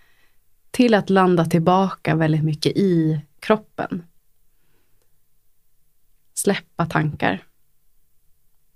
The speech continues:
Och bara vara i kroppen med det som känns.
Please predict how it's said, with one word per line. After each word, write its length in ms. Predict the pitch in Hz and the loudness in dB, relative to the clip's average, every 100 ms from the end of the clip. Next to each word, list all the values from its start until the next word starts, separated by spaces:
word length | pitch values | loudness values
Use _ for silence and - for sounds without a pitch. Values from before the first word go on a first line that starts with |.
| - - | -12 -6
Och 140 | 185 | -2
bara 280 | 180 165 160 | 0 0 0
vara 420 | 165 156 165 170 | 2 2 0 -4
i 100 | 180 | -4
kroppen 440 | 160 185 - 160 165 | -2 -4 -4 -4 -2
med 100 | 160 | -2
det 120 | 160 | -2
som 140 | 175 | -2
känns. 500 | 165 175 - - - | 0 -2 -2 -6 -10